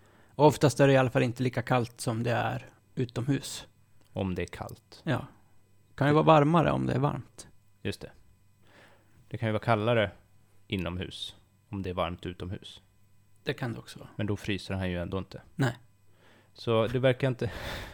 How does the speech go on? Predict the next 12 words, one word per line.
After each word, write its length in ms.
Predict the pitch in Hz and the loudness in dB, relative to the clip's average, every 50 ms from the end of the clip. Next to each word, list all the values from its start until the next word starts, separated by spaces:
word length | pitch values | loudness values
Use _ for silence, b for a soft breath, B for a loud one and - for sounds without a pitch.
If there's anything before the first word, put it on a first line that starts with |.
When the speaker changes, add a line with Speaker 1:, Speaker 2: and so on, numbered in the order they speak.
| B - - | B -4 -2
Speaker 2:
<laughs> 1000 | - - - - - - - - - - - - - - - - - - - - - | -2 -2 -2 -4 -12 -18 -18 -18 -20 -18 -16 -14 -12 -12 -12 -12 -14 -18 -20 -20 -16
så 180 | - - 131 | -6 -2 0
det 80 | 131 131 | 2 4
verkar 260 | 135 143 131 - 147 | 6 6 6 6 4
inte 120 | 131 117 | 4 4
vara 140 | 113 110 107 | 6 6 6
några 160 | 98 98 95 | 6 4 2
problem 440 | 92 - 104 95 98 82 67 82 92 | 0 0 -2 -4 -4 -4 -4 -6 -8
för, 180 | - - - 151 | -8 0 6 8
Speaker 1:
Nej. 180 | 147 156 165 - - - 113 | 8 8 8 4 0 -6 -10
Speaker 2:
för 140 | - - 101 | -8 -6 -4
honom. 260 | 95 95 95 104 107 | -4 -4 -4 -6 -8